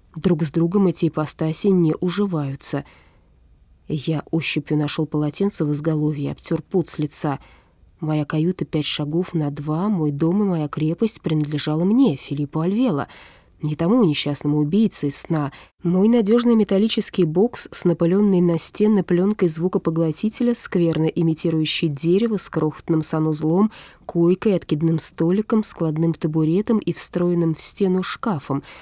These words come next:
Обстановка более чем спартанская, но много ли надо холостому глубиннику? Вдобавок такому, который бывает в поплавке лишь в законных перерывах между патрульными рейдами на границе через два месяца на третий. Ни звука.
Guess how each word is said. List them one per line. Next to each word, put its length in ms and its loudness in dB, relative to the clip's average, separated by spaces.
Обстановка 580 -2
более 260 2
чем 200 -2
спартанская, 720 0
но 220 2
много 420 0
ли 80 0
надо 320 -2
холостому 580 0
глубиннику? 720 2
Вдобавок 460 0
такому, 420 -2
который 460 -2
бывает 480 -2
в 160 -14
поплавке 480 -2
лишь 320 -2
в 60 -8
законных 560 0
перерывах 580 0
между 260 -4
патрульными 560 -2
рейдами 400 0
на 140 0
границе 580 -2
через 300 0
два 180 0
месяца 380 0
на 100 0
третий. 500 -2
Ни 240 2
звука. 500 -4